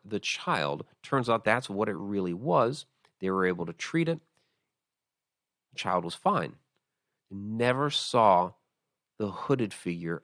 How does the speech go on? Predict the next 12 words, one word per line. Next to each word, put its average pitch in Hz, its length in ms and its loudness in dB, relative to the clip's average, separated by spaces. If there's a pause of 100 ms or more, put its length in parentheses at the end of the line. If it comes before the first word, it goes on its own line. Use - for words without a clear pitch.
(100)
again. 98 480 -8 (840)
And 98 80 -10
so - 180 -2
the 104 100 -4
mother 160 360 2
believed 90 640 -4
that 90 200 0
even 131 240 -2
though 127 120 0
she 110 180 -6
couldn't 120 440 -6
see 135 760 -6